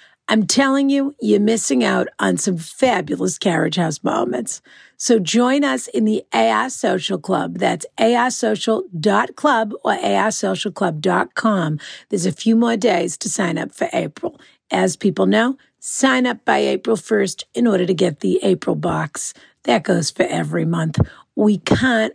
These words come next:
wait to welcome you in to the entire hijinks and nonsense that are happening in the A I Social Club.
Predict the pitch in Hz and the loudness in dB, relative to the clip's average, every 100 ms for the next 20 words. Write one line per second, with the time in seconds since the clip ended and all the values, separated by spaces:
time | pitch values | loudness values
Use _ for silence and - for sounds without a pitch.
0 | _ 196 190 170 165 370 _ _ _ _ | _ 0 2 2 0 -4 _ _ _ _
1 | _ - 202 165 185 185 247 240 226 208 | _ -2 0 2 2 2 2 4 4 2
2 | 175 156 160 - - 185 180 180 165 - | 0 -2 -4 -8 -4 0 2 2 0 0
3 | 208 190 190 - - _ - - 254 226 | 2 2 2 0 -6 _ -6 0 0 0
4 | 196 233 208 - 427 208 190 180 175 175 | -2 -2 -2 -6 -4 0 2 2 0 0
5 | - 165 165 - - - - 285 170 165 | -2 -4 -4 -6 -10 -18 -2 2 4 4
6 | 151 151 - 170 - - _ - 202 180 | 2 0 -2 -2 -4 -14 _ 0 2 4
7 | 156 151 156 - - - - - - - | 0 0 -2 -2 -2 -4 -6 -6 -6 -8